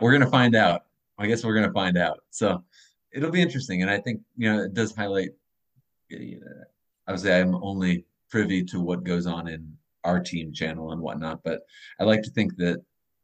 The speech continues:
you know, as an ownership group that we do provide value, uh, in the form of, you know, in, in a number of ways, whether that's, you know, trying to help people, educate them, help coach them, advise them on things for their wallet, et cetera.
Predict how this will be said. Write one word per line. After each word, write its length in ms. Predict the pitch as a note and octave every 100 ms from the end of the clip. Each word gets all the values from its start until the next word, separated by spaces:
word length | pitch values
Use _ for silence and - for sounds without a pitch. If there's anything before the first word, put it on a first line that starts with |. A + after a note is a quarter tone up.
| _ _ _ -
you 80 | F#2
know, 80 |
as 320 | F2 F2 F2 -
an 120 | F2
ownership 480 | F2 F2+ F2 F2 F2+
group 220 | F#2 E2+
that 160 | E2 -
we 220 | E2+ E2+
do 300 | D2 D#2 E2+
provide 380 | - D#2 C#2+ C2
value, 400 | D2+ D#2+ E2 D#2+ - _ D#2
uh, 240 | D#2 D2+ C#2 _ -
in 80 | F2
the 60 |
form 300 | F2 F2 E2
of, 180 | D#2 D2+ - _ _ _ -
you 120 | G2
know, 120 | F#2+
in, 140 | G2
in 200 | F2 F#2+
a 80 | F2
number 300 | F2+ F#2 F2
of 120 | D#2+
ways, 280 | D#2+ D#2+ D#2
whether 200 | E2 E2+
that's, 300 | E2+ E2+ - _ _ _ _ _
you 80 | -
know, 200 | G2 - _ _ _ _ _
trying 140 | - F#2
to 60 |
help 160 | E2+ F#2+
people, 340 | F#2+ F2 E2+ - _ -
educate 380 | F2+ F#2 F2+ F2
them, 300 | E2+ D#2+ C#2+ _ _ _ _ _ _ _ _ -
help 180 | F#2
coach 280 | A2 G2 F2+
them, 420 | F#2 F2 D#2+ D2+ - - _ _ -
advise 360 | F2+ F2 F2+ F2
them 160 | F2
on 200 | E2+ E2
things 380 | F2 E2+ E2+ E2+ -
for 100 | F2
their 120 | E2+
wallet, 480 | E2+ E2+ D#2+ D2 - -
et 140 | A2
cetera. 320 | F#2 D#2 D#2